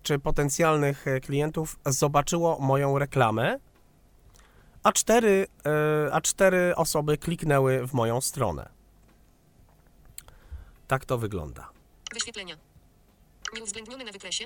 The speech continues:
Speaker 2: Średni koszt kliknięcia zero przecinek dziewięćdziesiąt jeden złotych.
Speaker 1: E, to oznacza, że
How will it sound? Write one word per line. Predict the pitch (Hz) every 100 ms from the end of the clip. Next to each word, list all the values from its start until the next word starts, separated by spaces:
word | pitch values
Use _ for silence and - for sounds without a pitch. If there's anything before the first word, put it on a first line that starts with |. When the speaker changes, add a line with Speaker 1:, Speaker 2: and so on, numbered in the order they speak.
| 269
Speaker 2:
Średni | - 262 247
koszt | 233 -
kliknięcia | 214 202 180 175 190 -
zero | 277 269
przecinek | 240 196 190
dziewięćdziesiąt | 208 202 190 196
jeden | 190 190
złotych. | 202 190 180 - _ _ _ - - - _ -
Speaker 1:
E, | 120 135
to | - 240 -
oznacza, | 202 160 147 120 117 123 240 226 - 113
że | 123 151 143 139